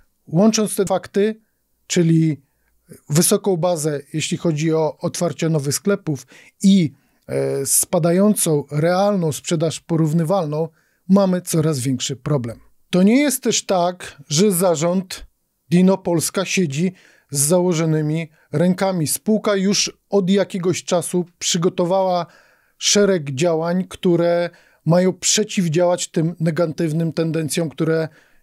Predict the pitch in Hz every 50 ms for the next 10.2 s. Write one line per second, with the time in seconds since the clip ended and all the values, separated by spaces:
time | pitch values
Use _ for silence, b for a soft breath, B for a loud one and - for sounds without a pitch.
0 | b - 147 170 170 170 160 - 180 - - 170 - - 170 165 160 147 147 160
1 | 147 127 - 165 170 185 190 185 b b b b b b b 185 - - 208 214
2 | 208 208 - 202 165 - - - 208 180 - - 185 180 175 175 - - 127 151
3 | 180 190 185 180 - 196 196 196 185 - - 175 - - 160 151 160 180 170 151
4 | 170 180 175 175 160 147 170 160 160 170 156 165 175 151 147 139 139 160 180 180
5 | 127 131 156 170 156 - 160 151 - 170 170 170 165 165 165 156 b b b b
6 | b b b - - 185 196 - - 170 - - 165 175 165 156 - - 170 160
7 | 170 175 165 160 151 131 123 - 165 - - - 156 - - 175 165 156 - -
8 | 170 165 156 151 151 139 - B B B B B B B B - - - - 202
9 | - - 196 160 - 165 143 - 160 170 151 - 175 160 151 147 165 165 160 165
10 | 160 160 156